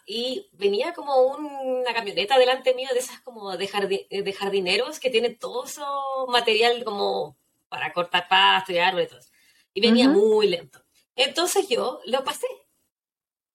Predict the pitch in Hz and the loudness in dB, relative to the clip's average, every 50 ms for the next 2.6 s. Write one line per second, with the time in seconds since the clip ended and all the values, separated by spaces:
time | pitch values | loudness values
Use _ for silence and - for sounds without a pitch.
0 | _ _ _ - 214 196 196 240 - - _ _ _ _ _ _ _ _ _ _ | _ _ _ -12 -10 -10 -10 -10 -12 -18 _ _ _ _ _ _ _ _ _ _
1 | _ _ _ - - - - 370 - - - - - - - - - - 302 - | _ _ _ -2 -2 0 0 -2 -2 -4 -6 -12 -14 -14 -8 -2 -2 0 2 4
2 | 440 403 494 494 587 587 - - 494 523 508 - | 6 6 6 4 0 -4 -2 -2 -2 -4 -4 -8